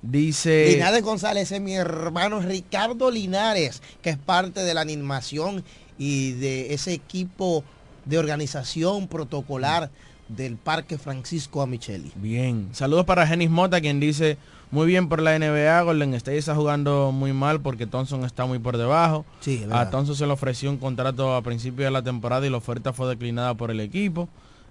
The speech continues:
Speaker 1: Eh, él está promediando en estos momentos, él pone ahí, sí, quince puntos, cuatro rebotes y dos asistencias." Saludos para Ángelo Alcántara. Ángelo,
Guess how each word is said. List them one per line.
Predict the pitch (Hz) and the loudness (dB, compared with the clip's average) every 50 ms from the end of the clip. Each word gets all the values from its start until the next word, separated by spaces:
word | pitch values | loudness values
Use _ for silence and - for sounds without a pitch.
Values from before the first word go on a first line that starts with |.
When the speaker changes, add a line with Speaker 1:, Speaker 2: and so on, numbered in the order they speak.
| - - | -16 -8
Speaker 1:
Eh, | - 107 113 113 117 | -6 -4 -2 -2 0
él | 131 | -2
está | 131 123 135 127 | -2 -2 -2 -4
promediando | 120 131 131 131 123 120 120 123 123 123 120 | -2 -2 -2 -2 -2 0 0 -2 -2 -2 -2
en | 120 117 | -4 -4
estos | 113 - - 123 | -6 -6 -6 -6
momentos, | 120 117 113 117 120 120 117 120 110 101 110 | -4 -4 -2 -2 -4 -4 -4 -6 -6 -6 -6
él | 107 110 113 110 98 | -6 -6 -6 -6 -6
pone | - 117 113 113 113 | -6 -6 -4 -4 -4
ahí, | 117 123 139 147 | -4 -4 -6 -6
sí, | 143 - 151 165 185 202 | -6 -6 -6 -6 -6 -6
quince | - 131 135 131 143 131 | -4 -4 -4 -2 -4 -6
puntos, | 120 139 147 156 147 - 143 135 | -6 -4 -4 -4 -4 -6 -8 -8
cuatro | - 127 123 120 123 127 | -6 -6 -6 -4 -4 -4
rebotes | 120 120 123 123 127 123 123 127 - - - - - - - - - | -2 -2 -2 -2 -4 -4 -6 -8 -10 -12 -20 -20 -20 -20 -20 -18 -10
y | - 117 117 | -6 -4 -2
dos | 113 117 123 135 - - | 0 0 -2 -4 -4 -4
asistencias." | - 131 120 127 120 113 - 117 113 113 117 113 - | -4 -4 -2 -2 -4 -6 -4 -6 -6 -6 -6 -6 -6
Saludos | 127 127 147 175 180 | -2 0 4 4 4
para | - 202 190 190 190 | 6 6 6 8 6
Ángelo | 190 190 190 190 | 6 6 4 4
Alcántara. | 190 175 151 - 175 180 175 160 151 156 160 180 | 4 4 4 6 6 6 6 4 4 4 4 4
Ángelo, | 196 214 220 220 202 165 117 | 4 6 4 6 6 6 4